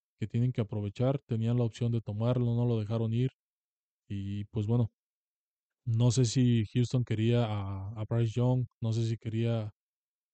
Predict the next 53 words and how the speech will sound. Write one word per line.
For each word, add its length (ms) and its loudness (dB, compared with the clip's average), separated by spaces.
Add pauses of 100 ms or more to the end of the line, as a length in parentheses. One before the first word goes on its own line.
(440)
a 220 -2
C 140 -4
J 140 2
Stroud, 360 -2
pero 160 -6
bueno, 340 -2
es, 280 -2
es 140 0
lo 80 2
que 100 -4
les 120 -4
tocó 200 0
y 60 0
para 180 -4
mi 80 0
gusto 200 -2
es 40 -8
un 120 0
buen 140 0
jugador, 400 -2
para 180 -4
mi 120 0
gusto 200 -2
era 60 0
el 60 0
mejor 300 -4
co-, 200 -6 (560)
quarterback 380 0
del 200 -8
draft. 240 -2 (680)
Eh, 320 -8
no 200 2
solo 340 6
eso, 240 4
pero 260 -4
Houston 260 -2
sorprendió, 680 -4 (320)
tenía 180 0
la 80 2
posición 320 0
número 240 2
dos, 240 2
después 260 -2
cambia 300 2
con 180 -4
Arizona 500 0
para 200 -6
quedarse 320 -2
con 140 -4
la 60 -6
posición 280 -4
número 240 0
tres. 320 -2